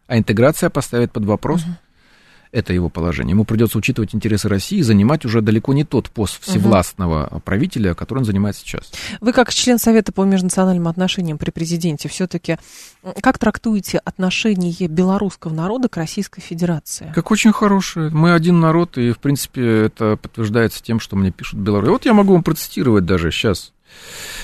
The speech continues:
Speaker 1: то, что мне прислали как раз по поводу Протасевича. Я это опубликовал в своём Telegram-канале. Э, э, люди пишут о том, что, м, собственно говоря,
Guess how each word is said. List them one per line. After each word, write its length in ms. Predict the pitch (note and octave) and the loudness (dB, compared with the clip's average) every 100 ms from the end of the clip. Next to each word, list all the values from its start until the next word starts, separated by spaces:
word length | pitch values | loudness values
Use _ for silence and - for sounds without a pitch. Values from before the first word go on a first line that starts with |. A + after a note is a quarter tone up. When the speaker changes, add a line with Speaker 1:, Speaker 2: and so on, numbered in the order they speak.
| - | 0
Speaker 1:
то, 120 | E3+ | 2
что 160 | - C3 | 4 4
мне 120 | A#2+ | 4
прислали 340 | A2 - C#3 | 2 0 2
как 160 | B2 A2 | 2 2
раз 120 | C3 | 0
по 120 | - A2+ | -2 -4
поводу 340 | B2+ A#2+ G#2 | 0 0 0
Протасевича. 800 | - G#2+ A#2+ A#2 A2+ C#2+ - A2 | 0 -2 -2 0 0 0 -2 -2
Я 80 | B2 | -2
это 140 | A2 | -2
опубликовал 480 | A2+ G#2+ A2+ G#2+ F#2+ | -4 -4 0 0 0
в 40 | |
своём 220 | - G2+ | -2 -4
Telegram-канале. 800 | F2 F#2+ F#2+ F2 - G2+ F3+ A3+ - _ _ _ _ _ _ - | -4 -4 -2 -2 -2 0 0 0 -4 _ _ _ _ _ _ -8
Э, 320 | A2 G2 F#2+ - | -2 0 0 -2
э, 140 | A2+ - | -4 2
люди 300 | D3 G3+ F3 | 4 6 2
пишут 400 | - F#3+ D#3 - | 0 0 0 -2
о 100 | C3 | -4
том, 280 | - G3 G3+ | 2 4 4
что, 520 | - - C#3 A#2+ A2 | 0 2 4 6 4
м, 280 | A2 G#2 G#2 | 2 2 2
собственно 360 | G2+ B2+ - A#2+ | 2 -2 -2 -2
говоря, 460 | A2+ A2+ A#2+ A#2 | 2 2 4 4